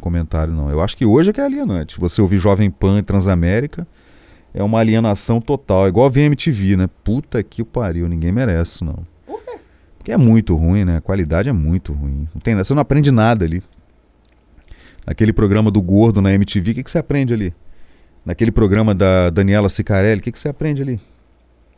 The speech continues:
Speaker 1: Negócio de sapo, beijando sapo. Não, <laughs> você não aprende nada, bicho. É melhor ver National Geographic, History Channel e Discovery Channel, que você vai aprender alguma coisa. Porque ver M T V, ouvir Jovem Pan e ouvir Transamérica é coisa pra gente retardada, completamente.
Speaker 2: Por que que ouvir a Pan e a Mix hoje é uma co-, é,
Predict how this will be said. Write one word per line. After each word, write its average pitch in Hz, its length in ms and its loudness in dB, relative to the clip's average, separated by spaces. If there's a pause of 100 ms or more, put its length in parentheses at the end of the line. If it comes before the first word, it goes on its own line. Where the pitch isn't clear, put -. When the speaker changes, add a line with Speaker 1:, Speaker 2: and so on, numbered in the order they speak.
(100)
Speaker 1:
Negócio 92 200 -2
de 82 80 -6
sapo, 104 420 -2
beijando 85 320 0
sapo. - 420 -2
Não, 143 60 -4
<laughs> - 720 -16
você - 100 -10
não - 60 -2
aprende 180 300 2
nada, 139 300 4
bicho. 87 180 -2
É 98 40 2
melhor 120 220 2
ver 131 220 2
National 123 360 2
Geographic, 113 540 2
History 113 340 0
Channel 117 540 2
e 104 240 0 (380)
Discovery 107 600 0
Channel, 101 360 -4
que - 60 -12
você 120 60 0
vai - 20 2
aprender 120 280 2
alguma 123 220 0
coisa. 95 400 -2 (500)
Porque 87 240 -4
ver 101 200 2
M 147 160 4
T - 140 0
V, 104 180 2
ouvir 95 220 4
Jovem 120 320 4
Pan 90 260 0
e 90 40 2
ouvir 90 160 0
Transamérica 107 840 0
é 104 40 -6
coisa 98 260 -2
pra 117 140 -2
gente 104 160 -4
retardada, 98 720 -4
completamente. 90 440 -10
Speaker 2:
Por 87 120 -8
que 87 60 -12
que - 80 -16
ouvir - 220 -12
a 175 40 -12
Pan 180 300 -16
e 160 80 -16
a 143 100 -16
Mix 151 320 -20
hoje 160 180 -14
é 156 40 -18
uma 151 80 -18
co-, 156 240 -20
é, 143 460 -20